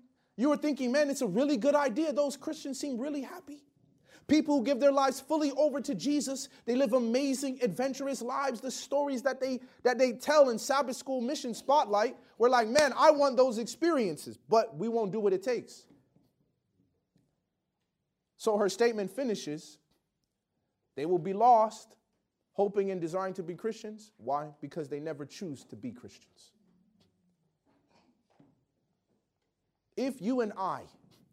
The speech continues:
want to experience the gifts that the Spirit will give,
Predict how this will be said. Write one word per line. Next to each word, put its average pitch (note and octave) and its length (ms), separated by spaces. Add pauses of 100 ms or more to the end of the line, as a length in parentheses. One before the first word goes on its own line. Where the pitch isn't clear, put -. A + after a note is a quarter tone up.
(200)
want G#3+ 240
to F#3+ 120
experience C3 840 (340)
the C#3 80
gifts D#3+ 340
that D#3+ 160
the C#3+ 80
Spirit - 340
will C3 120
give, B2 280